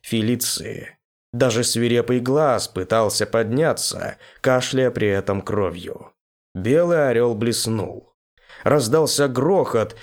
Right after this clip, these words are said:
и частицы фиолетового света разбросало во все стороны. Белый орел слетел с руки Ингуна и блокировал поток пурпурной энергии.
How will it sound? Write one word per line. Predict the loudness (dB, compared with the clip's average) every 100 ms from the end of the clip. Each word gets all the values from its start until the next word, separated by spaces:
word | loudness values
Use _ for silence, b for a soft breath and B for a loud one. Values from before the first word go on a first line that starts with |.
| B
и | -2
частицы | 0 0 -2 -2 -2 -2 -2
фиолетового | 2 2 2 2 2 2 0
света | -2 0 0 2 2 2 B B B
разбросало | 2 2 2 2 0 2 2 2 2
во | 0
все | -2 -2
стороны. | -2 0 0 0 -4 -8 -14 -20 _ _ _ -10
Белый | -2 2 2 2 2 2
орел | 2 0 -4 -10 b _
слетел | -4 0 2 2 2 2
с | 0
руки | -2 -2 -2 -2 0
Ингуна | 0 2 2 2 0 -2 B B
и | 0
блокировал | 2 2 2 0 0 2 2
поток | 2 0 2 0 0 -2
пурпурной | -2 -2 -2 -2 0 0 0
энергии. | 0 0 0 0 -2 -4 -8 -8 -12